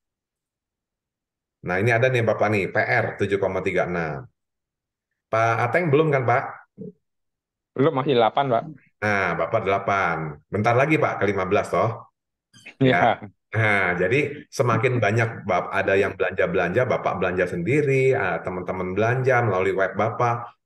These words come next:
Speaker 1: otomatis naik, naik, naik gitu loh, Pak. Ya. Nah, kalau delapan ke sebelas, sebelas ke lima belas gitu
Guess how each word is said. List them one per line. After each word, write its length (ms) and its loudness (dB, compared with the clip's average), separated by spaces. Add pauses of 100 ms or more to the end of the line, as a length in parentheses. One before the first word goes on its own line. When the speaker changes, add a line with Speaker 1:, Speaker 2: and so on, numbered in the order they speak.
(140)
Speaker 1:
otomatis 480 -2
naik, 240 0
naik, 240 0
naik 240 0
gitu 240 0
loh, 80 0
Pak. 160 -8 (320)
Ya. 400 -2 (400)
Nah, 160 -2
kalau 400 2
delapan 640 0 (160)
ke 80 -2
sebelas, 720 -2
sebelas 320 -2
ke 160 0
lima 160 -2
belas 480 -4
gitu 160 -8